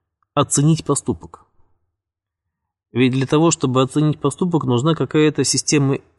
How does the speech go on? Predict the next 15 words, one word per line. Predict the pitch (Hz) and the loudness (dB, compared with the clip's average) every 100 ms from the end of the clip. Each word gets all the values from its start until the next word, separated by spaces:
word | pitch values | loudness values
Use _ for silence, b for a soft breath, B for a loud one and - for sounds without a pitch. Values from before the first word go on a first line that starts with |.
| - | -6
координат, | 131 131 143 156 117 87 - _ _ | -2 0 2 2 0 -4 -12 _ _
некая | - 120 117 123 | -4 -4 0 -2
точка | 135 117 - 131 | 0 -2 -2 -4
отсчёта. | 131 - 120 - - - _ _ _ _ _ _ _ | -4 -2 -2 -4 -14 -20 _ _ _ _ _ _ _
Так | - 131 | -4 0
вот, | 151 139 | 0 0
что | - 208 180 | 0 2 2
будет | 143 143 104 - | 2 0 0 -2
точкой | 123 110 - 117 | -2 -2 -2 -2
отсчёта | - 160 127 | -2 -2 -2
в | |
этом | 113 117 123 | -4 -4 -8
случае? | - 92 - - _ _ _ _ _ _ _ _ _ _ _ _ _ _ _ - | -10 -16 -16 -20 _ _ _ _ _ _ _ _ _ _ _ _ _ _ _ -6
А, | 104 104 95 85 _ _ _ _ _ _ _ _ _ _ _ _ _ _ _ _ _ _ _ _ _ _ _ _ _ | -2 0 -2 -6 _ _ _ _ _ _ _ _ _ _ _ _ _ _ _ _ _ _ _ _ _ _ _ _ _
и | 127 135 131 - | -2 0 0 -2